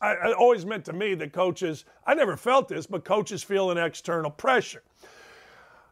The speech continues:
If, if, if this, you know, Malik Murphy turns out to be a guy, if Ewers, is there real pressure on, on Sarkisian to, to, not to do right by, but to play Arch Manning?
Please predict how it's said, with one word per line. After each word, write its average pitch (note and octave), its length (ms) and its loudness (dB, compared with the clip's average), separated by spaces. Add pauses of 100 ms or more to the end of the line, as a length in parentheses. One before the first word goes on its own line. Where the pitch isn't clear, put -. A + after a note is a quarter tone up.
(220)
If, F4 500 2 (220)
if, C4+ 520 2 (760)
if E4+ 360 4
this, A#3 320 -6 (100)
you A#3+ 140 -2
know, G3+ 180 4
Malik G#3+ 400 0
Murphy A3+ 360 4
turns G3 360 -4
out F#3 240 6
to F3+ 60 -6
be E3+ 180 -2
a D#3+ 60 -2
guy, C#3+ 460 4
if D#4+ 260 2
Ewers, A3 520 2 (380)
is A#3+ 160 2
there A4 240 4
real D4+ 260 4
pressure C#4 680 -2
on, B3 440 0 (100)
on A#3+ 300 0
Sarkisian B3 920 -2
to, - 260 0 (800)
to, - 100 -14 (220)
not F#4 220 2
to C#4 80 2
do G#3+ 200 2
right G#3+ 400 4
by, D#3 220 -2
but A#3+ 240 2
to A#3+ 120 -4
play B3 520 0
Arch D#3 360 0
Manning? C3 420 -4